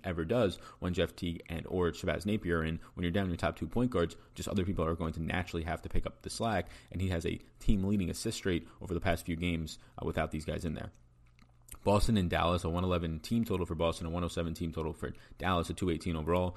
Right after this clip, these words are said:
Four-point favorites is Boston here. Yeah, there's going to be a lot of a productivity loss when there's no Gordon Hayward. Now, these guys are priced like it, though, outside of maybe Jason Tatum. Jason Tatum's been close to the seventy-seven hundred dollar price ta-, range. Now he's seventy-five hundred,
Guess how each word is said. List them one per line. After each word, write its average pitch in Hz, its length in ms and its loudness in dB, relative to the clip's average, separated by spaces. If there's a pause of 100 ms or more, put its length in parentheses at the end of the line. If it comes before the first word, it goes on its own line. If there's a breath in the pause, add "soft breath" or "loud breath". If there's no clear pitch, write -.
Four-point 98 400 2
favorites 87 300 0
is 78 60 -4
Boston 80 360 0
here. 80 220 -2 (240 loud breath)
Yeah, 131 140 4
there's 98 180 2
going 120 140 2
to 120 40 2
be 117 60 6
a 107 60 6
lot 101 140 4
of 101 60 2
a 92 60 -2
productivity 95 540 0
loss 85 300 2
when 85 120 0
there's 85 180 0
no 82 220 2
Gordon 82 300 2
Hayward. 90 300 0
Now, - 120 -2
these 98 160 -2
guys 110 180 2
are 92 60 2
priced 127 340 0
like 85 140 2
it, 80 100 -2
though, - 240 0
outside 139 380 0
of 87 80 -2
maybe 90 260 2
Jason 85 340 -2
Tatum. - 300 -2 (320 loud breath)
Jason 117 160 0
Tatum's 113 240 2
been 87 140 0
close 98 280 0
to - 80 -6
the 85 80 -2
seventy-seven 92 540 0
hundred 101 160 0
dollar 101 180 4
price 101 220 0
ta-, 104 240 0 (220)
range. 104 320 2 (220 loud breath)
Now 117 100 2
he's 147 100 2
seventy-five 113 480 2
hundred, 87 340 2